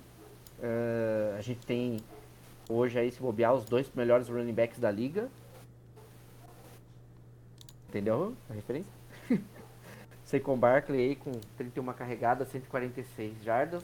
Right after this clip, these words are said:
uma média de quatro ponto sete por carregada. E o outro running back, Daniel Jones, com seis carregadas pra sessenta e oito jardas, uma média aí de onze ponto três por carregada. Thiago, você acha que você tá mutado?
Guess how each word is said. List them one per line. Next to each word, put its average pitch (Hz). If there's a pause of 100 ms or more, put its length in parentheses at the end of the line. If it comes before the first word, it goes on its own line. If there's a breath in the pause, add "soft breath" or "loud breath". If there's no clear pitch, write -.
(120)
uma 110
média 110
de -
quatro -
ponto 110
sete 135
por 127
carregada. 123 (420 soft breath)
E -
o 143
outro 143
running 151
back, 160
Daniel 185
Jones, 214
com 185
seis 165
carregadas 160
pra 165
sessenta 156
e -
oito 151
jardas, 151
uma 180
média 147
aí 147
de 151
onze 147
ponto 147
três 139
por 147
carregada. 120 (4000 loud breath)
Thiago, 127
você 117
acha -
que -
você -
tá 104
mutado? 104